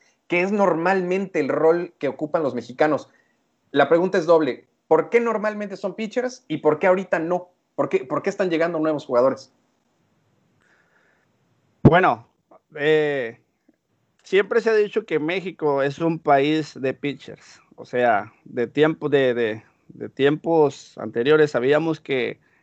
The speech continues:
Speaker 2: lo que llegaba a Grandes Ligas eran pitchers, ¿no? Entonces, eh, yo, yo considero que,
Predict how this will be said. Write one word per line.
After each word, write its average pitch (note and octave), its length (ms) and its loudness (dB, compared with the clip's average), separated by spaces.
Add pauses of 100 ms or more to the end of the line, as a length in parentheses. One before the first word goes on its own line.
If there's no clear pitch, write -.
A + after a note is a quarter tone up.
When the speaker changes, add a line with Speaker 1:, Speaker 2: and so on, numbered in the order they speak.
Speaker 2:
lo C3 200 2
que C3+ 120 -6
llegaba C3+ 380 0
a D#3 40 0
Grandes B2 280 -4
Ligas C#3+ 360 -6
eran C3 220 -6
pitchers, - 560 -16
¿no? D#3 340 -8
Entonces, B2 680 -2 (480)
eh, D3+ 680 2
yo, F#3+ 280 4
yo F#3 200 0
considero E3+ 580 0
que, C3+ 400 -2